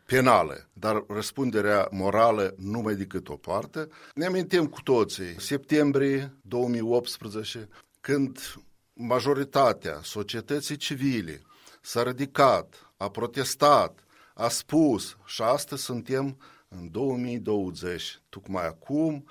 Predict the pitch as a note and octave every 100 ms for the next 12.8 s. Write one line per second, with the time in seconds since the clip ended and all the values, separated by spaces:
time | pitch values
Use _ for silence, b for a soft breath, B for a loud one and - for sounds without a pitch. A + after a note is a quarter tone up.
0 | B B2 - E2+ A#2 A#2 G#2 - F2 F2
1 | G2 G#2 E2+ D#2+ - G2+ G2 F2+ F2+ F#2+
2 | F2 E2+ F#2+ F#2 - E2 D#2+ D2+ C#2+ -
3 | - _ _ _ G#2 G#2 B2 C3 C3 A#2+
4 | A2+ A2 C3 B2 - - B2+ A#2 G2 G#2
5 | G#2+ C3 A#2 G#2+ G2 - E2+ D#2+ E2 -
6 | _ - F#2 - F2+ A2 F#2+ D#2+ - G#2+
7 | - B B - A#2 A2+ A#2 A#2 A2 -
8 | - A2 C3 - G#2 G#2 A2+ A2 - G2
9 | G2+ A2+ A#2 - F#2 A2+ - - G2 A2
10 | G#2+ - G#2 - - - F#3+ G3 C3+ A#2
11 | G2+ G2 - G2 E2+ - F2+ F2 - F#2
12 | F2 - E2 C#2+ D#2 D2 D2